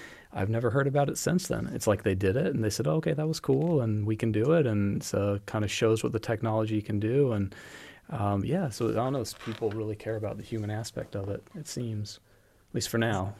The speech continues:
Uh, but maybe, yeah, like Stephen, you're saying, you know, it's like, yeah, what is it gonna take until the A I makes, like, a, a significant breakthrough or change?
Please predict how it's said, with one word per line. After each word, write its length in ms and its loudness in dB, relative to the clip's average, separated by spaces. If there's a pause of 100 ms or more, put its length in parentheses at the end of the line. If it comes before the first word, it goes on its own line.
Uh, 200 0
but 140 -2
maybe, 240 6
yeah, 100 4
like 160 -2
Stephen, 280 0
you're 80 0
saying, 320 -2
you 80 0
know, 240 -2
it's 120 -4
like, 120 2
yeah, 140 2
what 160 2
is 80 2
it 80 4
gonna 180 -2
take 300 2
until 340 2
the 140 -2 (320)
A 180 6
I 280 2
makes, 380 -4
like, 180 -2
a, 240 -4
a 80 -6
significant 760 -2 (440)
breakthrough 440 -6
or 80 -6
change? 560 -10